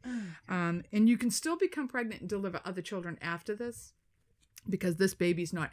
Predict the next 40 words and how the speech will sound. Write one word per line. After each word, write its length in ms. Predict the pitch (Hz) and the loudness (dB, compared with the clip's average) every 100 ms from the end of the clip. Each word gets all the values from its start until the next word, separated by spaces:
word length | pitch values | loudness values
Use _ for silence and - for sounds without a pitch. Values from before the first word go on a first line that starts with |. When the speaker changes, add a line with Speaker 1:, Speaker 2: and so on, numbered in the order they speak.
| - | -6
Speaker 2:
in 120 | 170 | -4
your 120 | 156 | -2
uterus. 440 | 143 175 - 160 147 | -2 -2 0 -2 -4
Speaker 1:
Right. 80 | - - - - - - _ | -6 -18 -20 -20 -20 -20 _
Speaker 2:
So 200 | - 226 | 4 6
in 100 | 208 | 6
two 200 | 202 - 523 | 6 4 4
thousand 520 | - 262 269 254 233 | 4 4 4 4 4
thirteen, 720 | 202 185 - - 170 156 156 180 - - _ - | 4 0 -2 -2 -2 0 -2 -4 -10 -20 _ -2
Huang 680 | - 202 196 262 302 302 277 - | 4 6 6 6 6 4 0 -2
Yuen 680 | 175 185 202 196 170 220 240 | 2 4 6 6 4 4 4
was 200 | 165 160 | 2 0
the 100 | 170 | 0
longest 480 | 165 226 330 320 240 | 2 2 2 0 2
known 400 | 233 233 233 - _ - _ | 2 4 2 0 _ -20 _
carrier 600 | - 240 240 214 156 160 | -6 -4 -2 0 0 -2
of 160 | 156 165 | -6 -6
a 80 | 160 | -6
stone 360 | - 165 156 | -6 -4 -2
baby. 320 | 156 151 160 185 | -2 -2 -4 -6
Speaker 1:
Oh, 60 | |
I 140 | 180 175 | -6 -8
don't 140 | 170 | -8
wanna 160 | - 160 | -8 -6
know 100 | 165 | -6
how 140 | 165 | -6
long. 80 | - | -6
Speaker 2:
She 340 | - - 262 262 | -2 2 6 6
was 220 | 339 - | 6 4
told 380 | - 330 339 330 | -2 0 2 6
in 100 | 226 | 6
nineteen 400 | 226 226 233 220 | 6 4 4 2
forty-eight 600 | 220 202 190 160 156 - | 4 2 4 2 0 -2
that 140 | 156 | -2
she 120 | 175 | 0
had 160 | 165 156 | 0 2
lost 280 | 156 170 208 | 0 -2 -6
a 40 | |
pregnancy, 640 | - 170 165 147 - 151 | -2 0 0 -2 -4 -6
but 140 | - | -6